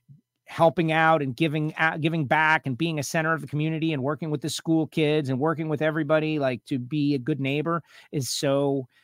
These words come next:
uh, you know, shocking of a, a, a development? Like, no, man,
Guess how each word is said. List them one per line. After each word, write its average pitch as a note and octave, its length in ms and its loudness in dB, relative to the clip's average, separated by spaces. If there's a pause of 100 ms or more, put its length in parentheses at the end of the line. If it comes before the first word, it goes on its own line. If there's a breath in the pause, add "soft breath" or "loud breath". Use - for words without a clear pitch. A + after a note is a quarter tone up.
(280 soft breath)
uh, G2 300 -8 (140)
you C3 140 -10
know, A2+ 200 -8
shocking D#3 680 0
of B2+ 140 -2
a, A#2+ 520 -4
a, A2 120 -10
a G#2+ 60 -16
development? A3+ 680 6 (100)
Like, E3 180 -4
no, C#4 220 2
man, G#2+ 200 -6